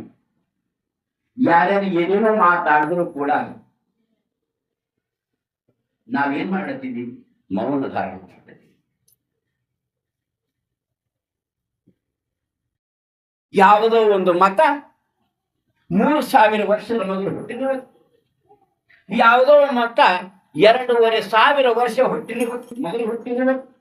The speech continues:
ಯಾವುದೋ ಒಂದು ಮತ ಎರಡು ಸಾವಿರ ವರ್ಷಗಳ ಹಿಂದೆ ಹುಟ್ಟಿರ್ಬೇಕು, ಯಾವುದೋ ಒಂದು ಮತ ಒಂದೂವರೆ ಸಾವಿರ ಹಿಂದೆ ಹುಟ್ಟಿರ್ಬೇಕು.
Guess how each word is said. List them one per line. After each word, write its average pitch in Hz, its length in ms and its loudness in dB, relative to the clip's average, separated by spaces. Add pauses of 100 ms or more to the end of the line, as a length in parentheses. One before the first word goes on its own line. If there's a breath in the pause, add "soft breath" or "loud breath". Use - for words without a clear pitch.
(600 loud breath)
ಯಾವುದೋ 247 560 4
ಒಂದು 269 260 4
ಮತ 254 180 0 (100)
ಎರಡು 247 280 0
ಸಾವಿರ 269 420 4 (420)
ವರ್ಷಗಳ 226 420 -2
ಹಿಂದೆ 254 240 -4
ಹುಟ್ಟಿರ್ಬೇಕು, 262 580 -4 (680)
ಯಾವುದೋ 185 480 2
ಒಂದು 156 240 -2
ಮತ 190 260 2 (1200)
ಒಂದೂವರೆ 165 640 2
ಸಾವಿರ 180 440 4
ಹಿಂದೆ 147 320 -4
ಹುಟ್ಟಿರ್ಬೇಕು. 131 560 -6